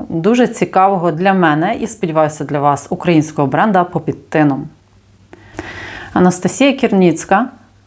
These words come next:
дівчина, яка створює не лише парфуми, вірніше, не парфуми, але й, е,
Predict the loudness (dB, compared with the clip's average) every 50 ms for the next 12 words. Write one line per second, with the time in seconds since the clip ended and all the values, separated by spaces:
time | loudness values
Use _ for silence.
0 | _ _ _ _ -6 -4 -2 -2 -2 -2 -4 -2 0 2 2 4 2 2 0 -4
1 | -8 -10 -6 -2 -2 -2 0 0 0 0 2 2 0 -2 -4 -2 0 2 4 4
2 | 4 4 4 2 2 2 2 2 0 -2 -2 -2 -2 -4 -8 -6 -4 -4 -2 -2
3 | -2 -2 -4 -6 -10 _ _ _ _ _ -20 -20 -20 -20 -18 -18 -18 -20 -20 -20
4 | -20 -20 -20 -10 -6 -4 0 0 0 0 0 -2 -4 -6 -6 -12 _ _ -2 0
5 | 0 0 0 -4 -4 -2 -2 0 0 2 0 -2 -4 -6 -14 _ _ _ _ _
6 | _ -20 -20 -20 -20 -20 -20 -20 -12 -6 0 2 2 2 4 2 2 2 2 0
7 | -2 -4 -4 -2 -2 0 0 0 0 0 -2 -2 -4